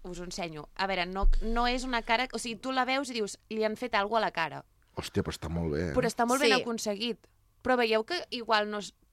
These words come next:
Speaker 1: no podries identificar
Speaker 3: Clar,
Speaker 1: qui
Speaker 3: i
Speaker 1: era
Speaker 3: no
Speaker 1: abans
Speaker 3: pot
Speaker 1: aquesta persona?
Speaker 3: com moure-la
Speaker 2: Però
Speaker 3: del tot, tampoc,
Speaker 2: podríem,
Speaker 3: no?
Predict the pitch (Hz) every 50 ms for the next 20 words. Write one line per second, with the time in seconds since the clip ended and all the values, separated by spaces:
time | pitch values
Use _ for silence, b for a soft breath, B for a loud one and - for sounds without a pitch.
0 | _ 226 233 233 226 220 214 226 226 208 202 196 185 202 196 196 190 - 208 190
1 | 202 185 262 262 226 196 185 - 240 240 247 240 208 190 262 269 269 - 180 -
2 | - 247 240 226 220 220 214 208 208 202 202 202 202 196 196 220 202 208 214 196
3 | 190 185 185 180 175 - 190 185 175 - - 165 160 156 - 156 151 147 143 117
4 | 117 117 123 123 135 143 165 -